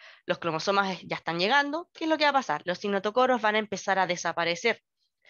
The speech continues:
Las fibras del uso van a empezar como a s-, eliminarse. Van a empezar a na-, aparecer dos núcleos, uno a cada lado, do-, va encerrando los cuarenta y seis a un lado, cuarenta y seis al otro lado, ¿sí?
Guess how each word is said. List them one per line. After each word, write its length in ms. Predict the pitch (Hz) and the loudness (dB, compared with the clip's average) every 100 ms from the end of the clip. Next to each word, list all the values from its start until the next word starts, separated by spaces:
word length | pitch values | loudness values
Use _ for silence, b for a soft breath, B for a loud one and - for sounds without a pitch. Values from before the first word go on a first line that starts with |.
| b - | b -4
Las 180 | 185 - | -4 -2
fibras 640 | 247 254 262 269 277 - | 0 0 4 2 2 -6
del 240 | 190 196 214 | -2 2 2
uso 320 | 233 262 247 | 0 0 2
van 180 | 233 226 | 2 0
a 40 | |
empezar 440 | 220 202 - 208 - | -4 -6 -2 -2 -2
como 340 | 208 196 190 | -6 0 2
a 100 | 180 | 0
s-, 140 | - _ - 175 _ _ _ _ _ | -2 _ -20 -20 _ _ _ _ _
eliminarse. 960 | - 175 175 170 233 330 320 - 311 320 B B B - | -6 -4 -2 0 2 4 2 -2 -4 -4 B B B 2
Van 140 | 339 | 4
a 40 | |
empezar 380 | 349 240 - 277 | 4 0 2 4
a 60 | 285 | 4
na-, 220 | 277 247 | 4 2
aparecer 540 | 208 202 196 190 269 202 | 0 2 0 2 0 4
dos 200 | 262 247 | 2 2
núcleos, 640 | 277 285 156 156 - _ _ _ - | 0 -2 -6 -14 -16 _ _ _ -2
uno 220 | 247 262 | 0 2
a 60 | |
cada 260 | 254 254 254 | 6 6 8
lado, 260 | 262 233 190 | 6 4 0
do-, 180 | - - | -4 -2
va 120 | 220 220 | 0 2
encerrando 680 | 208 - 208 247 262 320 - b b | -2 -2 0 0 2 -2 -4 b b
los 140 | 196 - | -4 0
cuarenta 320 | 185 185 202 | 2 2 0
y 40 | |
seis 200 | 311 311 | 2 4
a 40 | 311 | 4
un 100 | 311 | 4
lado, 180 | 320 | 4
cuarenta 320 | 262 220 208 202 | 4 -2 -2 -4
y 40 | |
seis 200 | 262 262 | -2 0
al 80 | 247 | -2
otro 160 | 233 | -2
lado, 280 | 226 170 - - | -2 -4 -6 -10
¿sí? 320 | - 349 | -8 -6